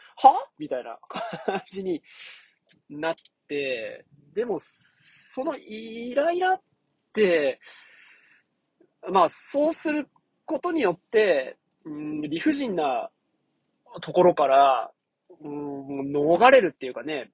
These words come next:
なんて言うんだろう。うんと、こう、自分で自分を守るときには、こう、怒りとかイラつきって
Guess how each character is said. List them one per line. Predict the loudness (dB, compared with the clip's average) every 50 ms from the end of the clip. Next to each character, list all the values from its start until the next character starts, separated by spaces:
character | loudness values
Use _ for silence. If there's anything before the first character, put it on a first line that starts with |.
| _ _ -18
な | -12 -8 -6 -6
ん | -6
て | -8 -10
言 | -12 -12
う |
ん | -12
だ | -12
ろ | -12 -12 -12 -14 _ _ _ _ -16
う。 | -16 -14 -14 -14 -16 -16 -18 -18
う |
ん | -18
と、 | -16 -10
こ | -10 -10
う、 |
自 | -8 -8 -8 -4
分 | -2 -2 -2 -2
で | -4
自 | -6 -6 -6
分 | -4 2
を | 2 4
守 | 6 6 4 4 4 0
る | -2
と | -4 -6
き | -8 -8 -10
に | -10 -6
は、 | -4 -2 -2 -2 -2 -4 -6 -10 _ _ _ _ _ _ _ _ _ _ _ _ _
こ | -12 -10
う、 | -10
怒 | -8 -2 0 0 0
り | 0 -2
と | -8 -10 -10
か | -10 -12
イ | -8 -8
ラ | -10 -10
つ | -10 _
き | -18 -16 -16
っ | -18
て | _ -6 -2 -2 0 0 -2 -4 -6